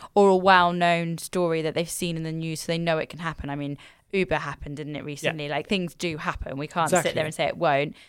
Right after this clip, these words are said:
Speaker 1: I feel like it takes the barrier and it doesn't feel like it's personal. You're just going on the journey and trying to work it out.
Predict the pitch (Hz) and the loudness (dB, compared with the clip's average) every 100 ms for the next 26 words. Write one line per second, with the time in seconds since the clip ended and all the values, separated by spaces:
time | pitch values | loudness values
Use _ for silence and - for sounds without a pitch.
0 | _ _ 180 170 196 196 180 175 175 170 | _ _ -12 0 6 8 8 4 0 0
1 | - _ _ - 196 180 - 175 - 170 | -2 _ _ -6 -4 -4 -4 -4 4 6
2 | 165 156 87 151 165 _ _ _ - 170 | 6 4 2 2 0 _ _ _ -4 0
3 | 160 180 160 151 175 160 - - 180 175 | 2 0 -2 0 0 0 -4 -8 2 2
4 | 170 - 151 143 143 - 165 160 165 160 | 2 -4 -6 -4 -4 -8 -6 -6 -6 -8
5 | - 175 160 156 151 143 151 147 143 143 | 2 4 4 0 -6 -2 0 0 -2 -6
6 | 143 - 151 151 147 143 - - 143 143 | -8 -6 -4 -2 -2 -2 -2 0 0 0